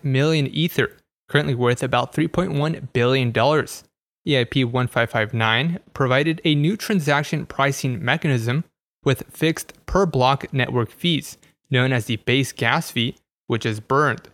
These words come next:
The E I P was implemented during the Ethereum London hard fork,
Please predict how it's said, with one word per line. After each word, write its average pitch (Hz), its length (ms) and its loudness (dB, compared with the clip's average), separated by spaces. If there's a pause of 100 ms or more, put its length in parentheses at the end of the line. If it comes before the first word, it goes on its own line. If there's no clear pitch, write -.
(420)
The 127 160 -2
E 127 140 4
I 117 100 4
P 139 280 0
was 135 200 -2
implemented 135 600 -2
during 147 240 0
the 160 120 -2
Ethereum 185 560 0
London 143 380 2
hard 135 360 -2
fork, 151 460 0